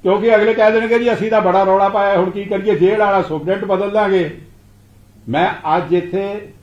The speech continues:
ਤੁਹਾਡੇ ਰਾਹੀਂ ਪੰਜਾਬ ਸਰਕਾਰ ਨੂੰ ਇਹ ਕਹਿਣਾ ਚਾਹੁੰਦਾ ਕਿ ਜਿਹੜੀ ਇਹਨਾਂ ਦੀ ਬਿਕਰਮ ਸਿੰਘ ਮਜੀਠੀਆ ਨੂੰ ਜੇਲ੍ਹ ਵਿੱਚ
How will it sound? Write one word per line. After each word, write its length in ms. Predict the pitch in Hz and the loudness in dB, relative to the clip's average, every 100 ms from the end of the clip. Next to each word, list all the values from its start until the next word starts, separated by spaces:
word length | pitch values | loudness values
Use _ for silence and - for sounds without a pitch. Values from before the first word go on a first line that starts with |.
| - | -6
ਤੁਹਾਡੇ 420 | 160 127 170 180 | -2 -2 -2 -2
ਰਾਹੀਂ 420 | 160 143 170 - - - - - - - | -2 -2 -4 -6 -14 -20 -20 -20 -20 -16
ਪੰਜਾਬ 460 | 131 139 139 156 156 | -10 -4 -2 -2 -4
ਸਰਕਾਰ 480 | 165 156 156 156 151 | -8 -6 -4 -2 -2
ਨੂੰ 300 | 151 135 - 135 - - - _ - _ - _ | -4 -6 -12 -20 -20 -20 -20 _ -20 _ -20 _
ਇਹ 80 | 143 | -12
ਕਹਿਣਾ 300 | 165 170 185 | -4 -2 -2
ਚਾਹੁੰਦਾ 300 | 156 135 131 - - - _ _ - - - - - - - - | -4 -6 -8 -12 -20 -20 _ _ -20 -20 -20 -20 -20 -20 -20 -8
ਕਿ 160 | 170 165 | -2 -2
ਜਿਹੜੀ 400 | - 165 185 196 | -2 -2 -2 -2
ਇਹਨਾਂ 420 | 185 180 185 180 | -2 0 0 0
ਦੀ 340 | 165 175 180 | 2 4 4
ਬਿਕਰਮ 680 | 180 - 107 139 143 170 165 | 2 -4 -12 -12 -8 -6 -6
ਸਿੰਘ 260 | 151 175 165 | -4 -4 -4
ਮਜੀਠੀਆ 500 | 143 147 - 156 160 | -2 -2 -2 0 0
ਨੂੰ 200 | 165 160 | 0 -2
ਜੇਲ੍ਹ 380 | 117 156 180 175 | -2 -2 -2 -2
ਵਿੱਚ 340 | 170 170 - | -4 -6 -16